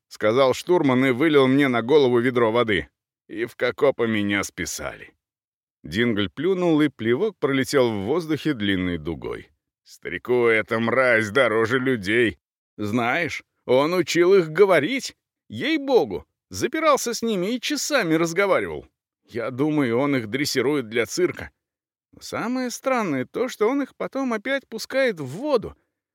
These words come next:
Остановится у какого-нибудь дурацкого островка, болтается в шлюпке вдоль берега и измеряет глубину,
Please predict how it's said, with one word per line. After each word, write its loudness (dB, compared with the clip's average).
Остановится -8
у -6
какого-нибудь -2
дурацкого 2
островка, -2
болтается -4
в -8
шлюпке -4
вдоль 2
берега -4
и -8
измеряет -2
глубину, -4